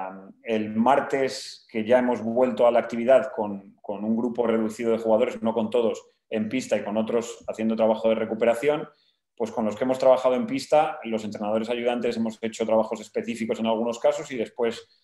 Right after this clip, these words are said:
eh, nos hemos juntado, eh, como grupo para trabajar también algunos detalles de mejora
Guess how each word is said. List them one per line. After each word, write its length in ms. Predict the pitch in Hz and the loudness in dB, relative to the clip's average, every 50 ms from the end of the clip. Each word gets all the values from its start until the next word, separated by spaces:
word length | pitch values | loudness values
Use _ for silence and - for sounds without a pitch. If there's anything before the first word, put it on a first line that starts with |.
| _ _ _ | _ _ _
eh, 280 | - 107 104 104 101 104 | -4 -2 0 0 0 -2
nos 180 | 107 104 104 | -4 -4 -2
hemos 180 | 113 113 110 110 | -2 -2 -2 -2
juntado, 840 | - 120 113 113 117 113 110 110 110 107 107 107 107 107 - - - | -2 -4 2 4 4 6 6 6 6 6 6 4 2 2 -2 -10 -16
eh, 240 | - 101 107 104 104 | -14 -12 -10 -10 -8
como 260 | - 113 110 110 107 | -4 0 2 2 2
grupo 320 | 104 117 120 117 - 117 | 2 2 0 0 0 0
para 220 | 110 110 101 101 101 | 0 2 0 0 0
trabajar 580 | - 101 101 95 - - 110 110 107 110 - - - _ _ _ | 0 0 -2 0 2 2 2 2 2 0 -2 -6 -14 _ _ _
también 300 | _ 110 104 110 113 110 | _ -4 -2 0 0 2
algunos 340 | 110 107 101 113 113 110 107 | 2 2 2 2 0 0 -2
detalles 380 | 110 107 - 113 110 110 107 104 | -2 0 0 2 2 2 0 -2
de 60 | 104 | -4
mejora 440 | 104 101 - - 123 113 95 - | -6 -4 0 2 2 2 2 -2